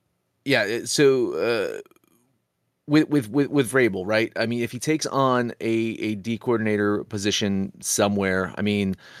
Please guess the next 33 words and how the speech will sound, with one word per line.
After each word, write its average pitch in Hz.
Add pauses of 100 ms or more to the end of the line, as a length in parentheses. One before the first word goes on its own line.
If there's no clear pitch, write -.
(840)
again, 101
Giants 110
might 107
be 107
looking 107
for 107
one, 101 (500)
New 104
England, 104
Philadelphia, 120
<laughs> -
uh, 107
the 104
Rams, 113
uh, 98
it, 98
more 113
than 107
likely 104
the 95
Rams 101
coordinators 104
will 98
move 104
on 98
to, 95
uh, -
other 92
jobs 92
or 95
get 98
looks 101
at 95